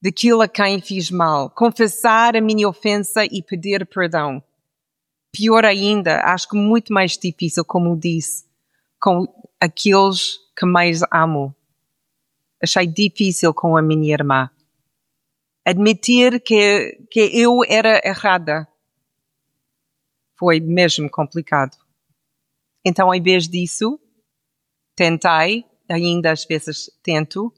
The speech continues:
tento fazer alternativas. A primeira é esquecer e perdoar. Normalmente dizemos perdoar e esquecer. Mas não, eu prefiro esquecer e perdoar. Eu espero que eles simplesmente vão esquecer o que eu fiz.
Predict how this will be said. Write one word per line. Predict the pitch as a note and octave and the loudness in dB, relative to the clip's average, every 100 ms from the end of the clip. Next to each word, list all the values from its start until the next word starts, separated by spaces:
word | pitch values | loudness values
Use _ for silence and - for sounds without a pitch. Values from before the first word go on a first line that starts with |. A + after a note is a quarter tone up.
| _ _ _ _ _ _ _ | _ _ _ _ _ _ _
tento | G#3+ F3+ G#3 | -2 0 -2
fazer | G#3+ G3+ G#3+ - | -2 0 0 0
alternativas. | A3 B3+ C4 B3+ E4 E3 - - - _ _ _ _ _ _ _ - | 0 2 2 2 2 0 -2 -10 -18 _ _ _ _ _ _ _ -8
A | |
primeira | - A3+ F#3 F3 G3 - | -2 0 2 2 0 0
é | G3 | 0
esquecer | F#3+ - A#3+ - D4 | -2 -4 -6 0 0
e | C#4 | 0
perdoar. | - G#3 F3+ D#3 C3+ D3+ | -6 -8 -2 0 0 0
Normalmente | A#3 B3 A#3+ A#3+ A#3+ | 0 0 0 -2 -2
dizemos | A3 A3 G#3+ - | 0 0 0 -4
perdoar | B3+ A#3 B3 B3 B3+ | -6 0 4 4 2
e | A#3+ | -2
esquecer. | - G#3 - E3 D3 D3+ - - - | -2 -2 0 -2 -2 -4 -18 -20 -6
Mas | B3 B3 | -2 0
não, | C#4 C4 B3 B3 | 2 2 2 -2
eu | - A3+ | 0 -2
prefiro | A3+ A3+ - A3 G#3+ G#3 | -2 -4 0 2 2 -2
esquecer | E3+ - A3+ - G3 | -6 -2 -2 0 -2
e | F3+ | -2
perdoar. | - E3+ F3+ D#3 D3 - _ _ _ _ _ _ _ _ _ _ | -6 -4 2 2 0 -6 _ _ _ _ _ _ _ _ _ _
Eu | - C#4+ | -2 0
espero | - G3 F3+ | 0 -2 -2
que | - | -2
eles | G#3 | -2
simplesmente | - A#3 A#3+ A3+ - A#3+ A#3+ A3+ | -2 -2 -4 -4 -4 -4 -4 -2
vão | B3+ B3+ | 0 0
esquecer | - C#4 - D4 C#4+ | -4 -4 0 0 0
o | |
que | C#4 D4+ | -2 -4
eu | D#4+ | -2
fiz. | D#4+ D#4 - - | -2 -2 -4 -8